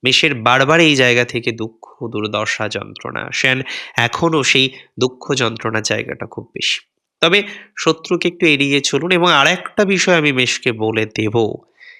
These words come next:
কি বলে দেব? যে মেষ রাশি বহু ক্ষেত্রে কনফিউজড, very confused। কেন কনফিউজড? Because of their relationship।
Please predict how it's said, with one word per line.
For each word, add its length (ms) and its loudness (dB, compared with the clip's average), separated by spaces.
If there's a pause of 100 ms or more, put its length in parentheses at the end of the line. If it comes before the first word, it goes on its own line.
কি 140 2
বলে 260 4
দেব? 200 0
যে 120 2
মেষ 680 0
রাশি 600 0 (480)
বহু 280 6
ক্ষেত্রে 440 -2
কনফিউজড, 800 -8 (460)
very 280 4
confused। 760 -6 (120)
কেন 260 2
কনফিউজড? 680 -2 (240)
Because 480 0
of 260 -2
their 200 -2
relationship। 680 -4